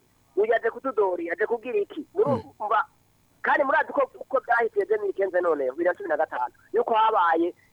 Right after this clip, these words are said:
Speaker 1: ko hagati yose wigi ku, kuri izo mpande zose birukana abantu bari, bari mu Rwanda, abandi bari, bari mu Burundi. Nico mbona rero gikwiye yuko bogerageza bakumvikana kugira ngo tube abavandimwe kuko turi abavandimwe. Hama ivyo, ivyo gipfa bihere.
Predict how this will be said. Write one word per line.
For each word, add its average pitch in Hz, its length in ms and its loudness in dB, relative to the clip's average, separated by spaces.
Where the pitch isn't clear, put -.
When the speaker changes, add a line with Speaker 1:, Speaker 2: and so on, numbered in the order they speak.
Speaker 1:
ko - 100 -2
hagati 427 340 0
yose 415 240 0
wigi 370 300 4
ku, - 160 -8
kuri 392 200 -4
izo 381 120 2
mpande 370 260 0
zose 185 280 -4
birukana 170 320 -2
abantu 147 300 2
bari, 160 160 0
bari 175 160 0
mu 180 100 -8
Rwanda, 147 320 0
abandi 170 160 0
bari, 156 160 0
bari 156 240 0
mu 147 60 -10
Burundi. 131 340 -2
Nico - 200 -2
mbona 262 200 0
rero 240 180 4
gikwiye 226 320 0
yuko 226 180 -2
bogerageza 180 560 0
bakumvikana 143 680 -2
kugira 247 340 -2
ngo 202 160 -4
tube 285 160 0
abavandimwe 247 520 0
kuko 226 200 -2
turi 208 160 0
abavandimwe. 143 600 -2
Hama 240 240 2
ivyo, 233 300 2
ivyo 226 240 0
gipfa 247 320 -4
bihere. 185 480 2